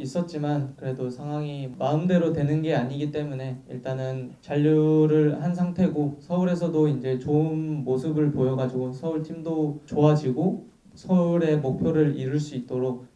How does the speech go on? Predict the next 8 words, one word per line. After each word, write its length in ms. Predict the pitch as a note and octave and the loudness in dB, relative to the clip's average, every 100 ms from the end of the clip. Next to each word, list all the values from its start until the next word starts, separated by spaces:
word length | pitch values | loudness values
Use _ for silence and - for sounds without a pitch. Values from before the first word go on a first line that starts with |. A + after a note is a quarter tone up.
| _ | _
도우면서 760 | - D3 D3+ D3 C3+ C3+ C3 - - _ _ _ | -4 2 2 2 0 -2 -4 -6 -14 _ _ _
그 240 | - D3+ | 0 2
다음에 400 | - C#3 D3+ D3 | 2 2 2 0
이제 240 | C3+ B2+ | -2 -2
제, 420 | B2+ C3+ C3 B2+ B2 | -4 -2 -2 -2 -4
저의 360 | - C3 C3+ | -4 -2 -2
또 140 | - C3+ | -4 -6
세다-, 380 | D3+ D3+ D3+ | -4 -4 -6